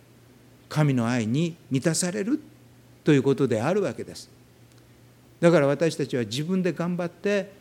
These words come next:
愛そうということをまずやめる必要があると思います。これだけ一生懸命やってるのに応えてくれない。もう自分ばっかりが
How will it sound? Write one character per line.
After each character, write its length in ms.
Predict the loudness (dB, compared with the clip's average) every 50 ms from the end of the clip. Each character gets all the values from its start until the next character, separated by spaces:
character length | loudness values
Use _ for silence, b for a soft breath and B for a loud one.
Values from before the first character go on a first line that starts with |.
| -20 _
愛 240 | _ 0 4 4 4
そ 260 | 4 4 2 2 2
う 40 | 2
と 240 | -2 -4 0 4 6
い 80 | 8 8
う 100 | 8 6
こ 140 | 4 0
と 160 | 0 2 2 4
を 280 | 4 2 0 -2 -8 -20 -20 -14 -6
ま 160 | -2 0 0
ず 400 | 2 2 4 4 4 2 0 -6 -14 -20 _ -20 -8 0
や 120 | 0 2
め 160 | 4 4 4
る 80 | 4 2
必 220 | 0 -2 0 2
要 60 | 2
が 120 | 2 4 2
あ 40 | 0
る 80 | -2
と 120 | -2 -6 -10
思 120 | -10 -10
い 60 | -14
ま 180 | -16 -20 -20 -20
す。 140 | -20 -20 -20 _ -20 _ -20 _ -20 -20 _ _ -20 _ -20 -20 -2
こ 140 | 4 6 6
れ 80 | 8
だ 120 | 8 6 4
け 120 | 6 4
一 100 | 4 6
生 120 | 6 4 4
懸 120 | 4 2
命 140 | 2 2 2
や 80 | 2 0
っ 40 | -2
て 140 | -2 -2
る 80 | 0 0
の 140 | 0 -2 -4
に 160 | -8 -12 -14 -18 -20 -20 -20 -20 _ _ _ -20 -20 _ _
応 120 | -4 -4 0 4
え 180 | 4 4 4
て 120 | 2 -2 -6
く 120 | -6 -4
れ 100 | -4 -4
な 200 | -4 -6 -6 -10
い。 40 | -12 -16 -20 _ _ _ _ -20 -20 -20 _ -20 _ _ _ _
も 100 | -2 -2
う 40 | -2
自 180 | -2 -2 -4
分 180 | -2 -2 -2 0
ば 80 | -2 -4
っ 60 | -6
か 160 | -6 -8 -6
り 100 | -4 -4
が 180 | -4 -4 -6